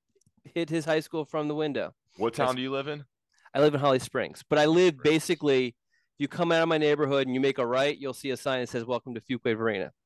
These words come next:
Speaker 2: Yep. I've been there when I went to get the biscuits from, uh, Bojangles. I had to go back and forth through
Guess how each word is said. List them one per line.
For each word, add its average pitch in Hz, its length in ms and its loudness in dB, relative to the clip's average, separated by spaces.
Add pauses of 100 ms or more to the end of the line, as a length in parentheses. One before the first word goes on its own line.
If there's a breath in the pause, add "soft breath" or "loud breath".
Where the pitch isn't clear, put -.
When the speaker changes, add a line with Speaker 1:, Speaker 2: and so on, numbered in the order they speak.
(200)
Speaker 2:
Yep. 85 200 -2 (200)
I've 78 80 -12
been 87 140 -2
there 85 120 2
when 80 120 0
I 85 40 2
went 85 180 -2
to 85 80 -16
get 82 160 -4
the 85 180 0
biscuits 87 520 -4
from, 85 320 -4
uh, 82 300 -2 (1000)
Bojangles. 82 480 -2
I 78 40 -8
had 76 80 -2
to 76 260 -6 (160)
go 82 120 -4
back 82 240 0
and 82 100 -10
forth 85 380 -2 (180)
through 80 240 -8